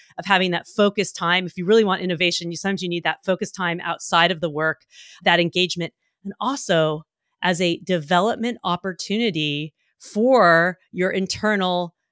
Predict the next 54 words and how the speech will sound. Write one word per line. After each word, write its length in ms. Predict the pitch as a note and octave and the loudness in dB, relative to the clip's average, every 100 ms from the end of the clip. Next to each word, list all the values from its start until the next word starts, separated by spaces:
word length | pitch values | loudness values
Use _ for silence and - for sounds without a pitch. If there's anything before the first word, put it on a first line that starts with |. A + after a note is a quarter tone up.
| _ | _
change 440 | - - C4 C#4+ - | -2 2 4 4 0
team 300 | G3+ D3+ D#3 | 0 0 -2
and 140 | E3+ | -6
facilitators. 920 | F#3 F#3+ A#3 B3 B3+ D3+ - - - - _ _ | -6 -4 -2 -4 -2 -4 -4 -12 -16 -18 _ _
If 100 | - - | -12 0
I, 260 | G#3 F#3 - | 2 2 0
if 100 | G3+ | 0
I 100 | A#3+ | 0
think 220 | C4 D#4 | 2 0
back 260 | G#3 F#3 F3+ | 2 2 0
to 80 | F#3+ | -2
my 180 | F3+ F#3 | -2 0
own 480 | G3 F#3+ F#3 F3+ - _ _ _ | 0 -2 -4 -6 -10 _ _ _
pathway, 640 | - G3+ D#4+ F3+ D#3+ D#3+ - | 0 2 2 2 2 2 0
I 140 | G3 | -2
was 180 | B3+ B3+ | 0 -4
paired 500 | - - G3+ F#3 F3+ | -6 0 4 4 2
at 160 | F#3+ - | -2 -10
first 400 | - G#3 G3 - | -4 -2 -2 -4
with, 400 | E3 D#3+ E3 _ _ _ _ _ | -2 0 -2 _ _ _ _ _
and 100 | A3 | 2
I 20 | |
was 120 | A3+ | 4
really 180 | A3 A3+ | 4 4
lucky. 280 | F#3+ E3 D#3 | 2 0 -4
So 120 | E3+ | 0
I 40 | F3+ | 0
was 100 | F#3 | 0
one 120 | F3+ | -2
of 80 | F3 | -4
the 60 | |
sort 160 | D#3+ E3+ | -6 -6
of 80 | D#3+ | -2
fire 280 | F3+ F#3 | 2 2
starters 440 | F3+ F#3 E3+ F3 D#3+ | 0 -2 -2 -4 -6
for 160 | F3+ | -4
Lean 220 | E3 D#3+ E3 | -2 -2 -4
at 80 | |
the 60 | E3+ | -4
hospital 400 | E3 E3 - E3 | -4 -4 -6 -8
system 340 | - D#3 E3 | -8 -10 -10
I 100 | D3+ | -8
was 120 | D3 E3 | -6 -4
working 340 | G#3 G3+ F3+ | -4 -4 0
at. 140 | E3+ | 0
And 80 | E3 | 0
so 120 | E3+ | -2
I 140 | E3 E3 | -2 -2
was 200 | D#3+ - _ _ _ | -4 -8 _ _ _
chosen 460 | - B3 C#4+ G#3 F3+ | 2 6 6 4 2
as 180 | E3+ D#3+ | 0 0
the 120 | F3 | -4
first 340 | - F#3 F3 | 0 0 -2
internal 760 | F3+ F3 - F#3 F3+ F3 E3 | -6 -6 -2 -2 0 0 -2